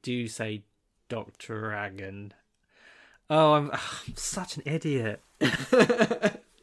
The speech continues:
Speaker 1: Why, why I can never see these things? <laughs> Oh,
Speaker 2: Hey,
Speaker 1: man.
Speaker 2: there was a lot of stuff I didn't see in these, in this film,
Speaker 1: Oh.
Speaker 2: and it was only when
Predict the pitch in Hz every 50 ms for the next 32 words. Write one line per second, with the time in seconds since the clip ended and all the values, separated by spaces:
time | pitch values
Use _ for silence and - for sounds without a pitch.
0 | _ _ _ - - - - - - - _ _ _ _ _ - - _ _ _
1 | _ _ _ _ - _ _ _ - - 170 185 190 208 214 233 226 220 226 -
2 | 220 208 196 196 202 202 196 196 185 - - 196 202 202 175 190 175 165 - -
3 | - 143 139 135 - - - - - - - - - - - - _ _ _ _
4 | _ _ _ _ _ _ _ _ _ _ - - - - _ _ - _ - 131
5 | - - - - - - - - _ _ - - 170 170 170 170 165 160 160 156
6 | 156 185 175 151 139 160 165 170 180 180 185 175 185 180 185 196 196 143 - -
7 | - - 175 165 151 - 139 139 143 135 135 135 127 - - - - - - -
8 | - 131 127 123 120 117 117 117 120 120 117 117 - - - _ _ _ _ _
9 | _ _ _ _ _ _ _ _ - - 123 123 120 123 120 - - 123 123 120
10 | 113 120 120 - 139 139 139 139 135 - _ _ _ _ _ _ _ - 151 160
11 | - 170 175 160 190 196 190 180 175 165 160 147 156 156 151 147 139 139 135 131
12 | 127 123 123 -